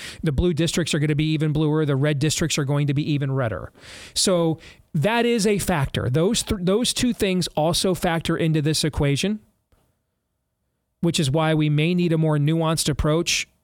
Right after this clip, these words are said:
to balkanization. We may need to say,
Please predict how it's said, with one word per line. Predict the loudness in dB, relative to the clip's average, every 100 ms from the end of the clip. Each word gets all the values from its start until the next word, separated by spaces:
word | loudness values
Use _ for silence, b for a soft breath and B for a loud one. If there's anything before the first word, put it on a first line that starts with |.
| _ _ _ -4
to | 0 2 2 0
balkanization. | 0 0 0 0 0 0 0 0 -2 -6 _ _ _ _ _ _ _ _ _ _ _ _ _ _ _ _ _
We | 0
may | 2 2
need | 2 2
to |
say, | 2 2 2 0